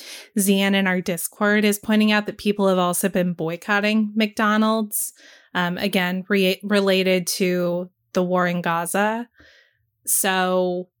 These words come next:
McDonald's even came out on an earnings call in early February saying that the conflict, uh, in, in Gaza has contributed to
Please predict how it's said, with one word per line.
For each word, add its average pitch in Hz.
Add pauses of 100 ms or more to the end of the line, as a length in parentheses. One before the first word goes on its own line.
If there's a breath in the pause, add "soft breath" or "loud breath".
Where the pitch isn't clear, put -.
(140)
McDonald's 196
even 190
came 190
out 185
on 190
an 180
earnings 190
call 175 (140)
in 196
early 190
February 180
saying 185
that 180 (760 soft breath)
the 202
conflict, 196 (220)
uh, 185
in, 196
in 190 (100)
Gaza 185
has 180
contributed 175
to 165